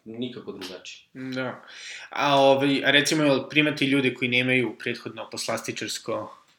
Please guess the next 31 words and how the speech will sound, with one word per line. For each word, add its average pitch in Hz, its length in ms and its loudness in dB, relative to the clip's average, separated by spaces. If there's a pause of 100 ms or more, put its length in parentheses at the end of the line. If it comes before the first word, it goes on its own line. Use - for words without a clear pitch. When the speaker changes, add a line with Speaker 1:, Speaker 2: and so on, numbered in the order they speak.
Speaker 2:
š-, - 200 -14 (160)
obrazovanje? 113 800 0 (280)
Speaker 1:
Znaš 170 220 2
šta, 127 120 6
ja 170 320 4
imam 165 540 -2
taj 151 240 4 (440)
stav 151 460 4
da - 140 4
primam. 110 320 -2 (1000)
Nikad 131 340 -2
ne 117 100 4
znaš 104 240 -4
na 104 60 -12
koga 95 260 -8
ćeš - 140 -14
da 98 80 -12
naletiš. 95 420 -12
Evo 95 80 -14
sad - 180 -18
imam 101 300 -14 (100)
koleginicu 101 540 -10 (100)
koja 98 140 -10
je, 95 60 -12
eto, - 100 -20
krenula 98 360 -12
sa 95 280 -12
mnom, 95 260 -12 (600)
ona 98 200 -8
je 101 60 -6
umetnik. 98 640 -10